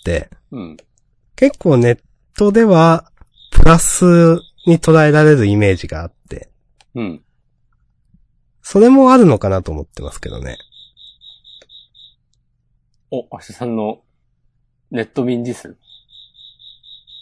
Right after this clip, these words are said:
Speaker 1: うーん。例えば、僕も、あんまりごめんなさい、きちんと覚えてるわけじゃないんですけど、
Speaker 2: うん。
Speaker 1: サキっていう麻雀アニメあるでしょ？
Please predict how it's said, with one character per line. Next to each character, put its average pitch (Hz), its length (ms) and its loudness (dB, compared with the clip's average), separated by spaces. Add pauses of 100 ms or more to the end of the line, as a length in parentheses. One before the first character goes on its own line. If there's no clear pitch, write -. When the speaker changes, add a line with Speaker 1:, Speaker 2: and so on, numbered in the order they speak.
(1200)
Speaker 1:
う 139 60 -10
ー - 20 -6
ん。 110 840 -6 (1500)
例 277 400 -2
え 190 60 2
ば、 135 520 -2 (1900)
僕 120 240 -6
も、 233 300 2 (2250)
あ 202 60 -6
ん 262 160 0
ま 254 120 0
り 240 200 -2
ご - 80 -4
め 160 60 4
ん - 40 6
な 165 40 4
さ 151 80 -4
い、 - 40 -12
き - 100 -16
ち 220 180 0
ん 208 60 -4
と 120 160 -4
覚 135 180 -4
え 190 60 -4
て - 100 -4
る 123 120 0
わ 113 80 -2
け 113 100 -4
じ 101 60 -2
ゃ 95 40 -2
な 107 160 -2
い 117 80 -2
ん 104 80 -4
で 87 120 -6
す 98 100 -14
け 87 100 -8
ど、 85 260 -6
Speaker 2:
う - 20 -16
ん。 - 1500 -20
Speaker 1:
サ - 280 -12
キ - 180 -6
っ - 80 -12
て - 180 -10
い 117 60 -2
う 113 60 -4
麻 113 180 -4
雀 113 180 -4
ア 110 80 -2
ニ 101 80 -4
メ 95 100 -6
あ 90 80 -6
る 82 80 -10
で - 100 -14
し - 120 -20
ょ？ - 140 -20